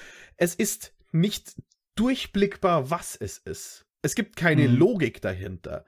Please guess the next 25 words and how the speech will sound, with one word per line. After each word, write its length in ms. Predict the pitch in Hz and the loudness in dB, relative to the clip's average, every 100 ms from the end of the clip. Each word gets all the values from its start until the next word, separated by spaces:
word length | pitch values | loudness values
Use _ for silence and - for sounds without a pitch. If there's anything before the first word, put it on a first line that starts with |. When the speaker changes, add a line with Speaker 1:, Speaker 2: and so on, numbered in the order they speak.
| - - - _ _ - | -20 -20 -20 _ _ 2
Speaker 1:
Ähm, 300 | 139 127 127 - | 4 4 0 0
äh, 460 | 147 135 127 127 | 4 6 6 4
es 160 | - 147 | 0 2
ist 180 | 180 - | 2 2
halt 240 | 160 - | 0 2
einfach, 240 | 151 151 139 - - | 0 0 -4 -10 0
manchmal 460 | 139 180 - 180 | 2 4 4 4
wird, 260 | 170 170 - | 4 2 2
manchmal 440 | 143 175 - 185 | 2 2 2 0
kann 180 | - 160 | 0 0
man 100 | 151 | 2
halt 100 | 139 | 0
so 80 | 135 | 0
denken, 240 | 151 - | -2 -2
okay, 240 | - - 247 | -6 -4 -2
ja, 220 | 240 226 | 0 0
hier 240 | 214 214 | 0 0
wird 100 | 196 | 0
langsam 540 | 190 180 180 175 175 170 - - _ - | 2 0 0 0 0 -4 -12 -20 _ -2
in 160 | 151 | 0
einen 160 | 147 139 - - - | 0 -4 -10 -10 0
Extra-Slot 840 | 170 - - 156 - 147 143 - | 0 0 0 0 2 0 -2 0
wie, 360 | 131 127 123 123 | 0 2 2 0
ähm, 580 | - 120 117 113 117 110 - _ _ _ _ - | 0 -2 -2 -4 -6 -8 -16 _ _ _ _ -6
äh, 760 | 107 110 107 90 85 - - | -4 0 0 -2 -6 -8 -10